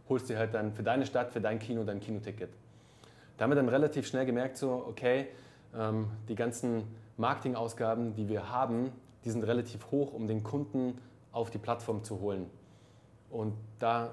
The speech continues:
so ein durchschnittlicher Warenkorb, wie ich hier vorher schon erwähnt habe, jetzt nicht in hunderte Euro liegt, sondern halt eher weiter unten,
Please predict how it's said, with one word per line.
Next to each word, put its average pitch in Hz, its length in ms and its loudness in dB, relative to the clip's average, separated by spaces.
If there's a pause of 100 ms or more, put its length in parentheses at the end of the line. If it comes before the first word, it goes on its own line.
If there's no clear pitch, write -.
(100)
so 113 140 -6
ein 107 120 -4
durchschnittlicher 120 560 -2
Warenkorb, 127 540 0 (140)
wie 113 80 -4
ich 110 80 -4
hier 113 80 -2
vorher 113 180 0
schon 117 100 -6
erwähnt 120 300 -2
habe, 113 160 -4
jetzt 110 220 -2
nicht 120 200 -6
in 110 280 -4 (100)
hunderte 139 340 2
Euro 127 220 4
liegt, 113 320 0
sondern 107 320 -2
halt 107 140 -6
eher 110 320 2
weiter 107 240 -2
unten, 123 420 -2